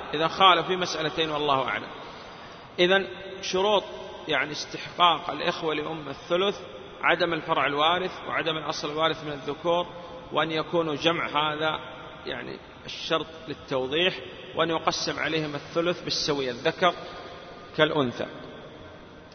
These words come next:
نعم. ولا نقول، نقول أصحاب الثلث الأم والجمع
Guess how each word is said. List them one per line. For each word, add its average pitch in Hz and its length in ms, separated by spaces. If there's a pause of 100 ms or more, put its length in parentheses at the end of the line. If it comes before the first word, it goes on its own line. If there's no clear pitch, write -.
نعم. 127 240 (800)
ولا 160 1000
نقول، 190 420 (1120)
نقول 175 420 (160)
أصحاب 196 520
الثلث 156 500
الأم 208 560 (1500)
والجمع 170 1800